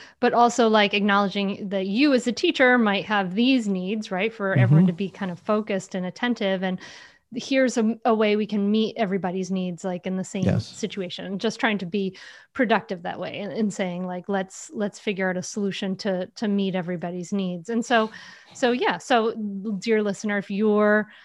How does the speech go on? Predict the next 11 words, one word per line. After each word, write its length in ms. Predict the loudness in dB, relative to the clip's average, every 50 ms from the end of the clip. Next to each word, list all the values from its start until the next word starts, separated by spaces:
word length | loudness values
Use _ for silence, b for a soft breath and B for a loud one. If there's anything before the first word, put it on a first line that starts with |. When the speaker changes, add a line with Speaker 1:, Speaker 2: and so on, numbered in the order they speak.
| B B B B B B
Speaker 1:
hearing 360 | -2 2 4 4 6 6 4
what 120 | 4 2 0
Steven's 360 | 0 0 2 2 2 0 0
saying 360 | 2 2 4 4 4 2 2
and 100 | 0 0
you're 140 | 0 0 0
like, 440 | 2 2 2 2 2 0 -2 -4 -8 _ _ _ -2
"I 340 | 0 2 2 4 4 2 2
want 380 | 2 2 2 2 2 2 0 0
that," 400 | 0 2 2 2 2 2 2 2
well, 360 | 2 4 4 4 2 -2